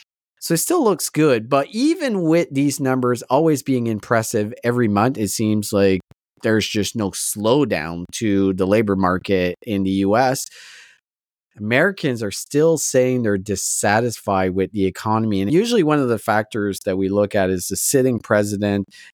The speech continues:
and what his approval rating, and if the economy is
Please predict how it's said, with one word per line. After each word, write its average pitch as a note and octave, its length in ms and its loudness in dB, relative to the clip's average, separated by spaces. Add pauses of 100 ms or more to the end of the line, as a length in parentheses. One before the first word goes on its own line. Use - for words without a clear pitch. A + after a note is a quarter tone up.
and G#2 240 0
what A#2 240 2
his A#2 260 -2
approval A#2 560 0
rating, G#2+ 460 2
and F#2+ 80 0
if F#2+ 120 -2
the G2 140 -2
economy A2+ 680 -2
is E2 160 -8